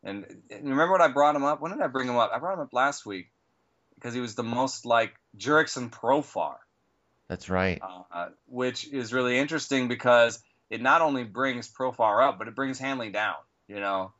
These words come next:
Speaker 1: 'cause Hanley used to be a guy who could pull for power, and, uh, and he would pull for power and spray a little bit for hits, uh, and then steal a bunch of bases. But, you know, if he's not pulling for power like he used to, then we've gotta, we've gotta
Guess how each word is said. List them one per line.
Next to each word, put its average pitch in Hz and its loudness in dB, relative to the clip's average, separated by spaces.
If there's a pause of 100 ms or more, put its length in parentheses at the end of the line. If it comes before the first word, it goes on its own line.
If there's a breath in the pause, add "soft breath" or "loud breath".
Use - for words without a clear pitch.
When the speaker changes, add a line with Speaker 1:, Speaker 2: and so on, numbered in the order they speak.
(240)
Speaker 1:
'cause 120 -2
Hanley 147 2
used 131 2
to 135 0
be 120 -4
a 117 -4
guy 110 6
who 110 -2
could 110 -12
pull 123 0
for 113 -8
power, 90 2 (460)
and, 95 0
uh, 95 4
and 101 -10
he 104 -8
would 98 -10
pull 123 2
for 113 -10
power 98 4 (220)
and 98 -10
spray 113 -2
a 104 -4
little 117 -6
bit 101 -4
for 95 -10
hits, 92 -4 (220)
uh, 90 2
and 95 -8
then 98 -8
steal - -6
a 98 -4
bunch 92 -2
of 82 -16
bases. 87 -4
But, 98 4 (500)
you 98 -6
know, 92 4
if 107 -8
he's 165 0
not 190 4
pulling 147 0
for 107 -6
power 117 4
like 98 -2
he 98 -12
used 110 -10
to, 92 -8
then 95 -6
we've 101 -12
gotta, 110 2 (280)
we've 104 -12
gotta 107 0